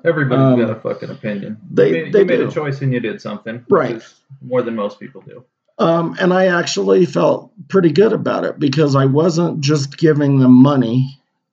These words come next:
Speaker 2: um, regardless of what they were gonna do with it. If they're gonna go buy heroin or booze or food,
Speaker 1: Mm-hmm.
Speaker 2: they worked for it. For me,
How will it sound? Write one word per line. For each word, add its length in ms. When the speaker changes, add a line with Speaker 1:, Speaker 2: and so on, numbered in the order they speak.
Speaker 2:
um, 540
regardless 760
of 140
what 200
they 120
were 160
gonna 220
do 180
with 180
it. 140
If 240
they're 200
gonna 220
go 160
buy 240
heroin 540
or 80
booze 680
or 680
food, 400
Speaker 1:
Mm-hmm. 180
Speaker 2:
they 220
worked 360
for 260
it. 140
For 140
me, 400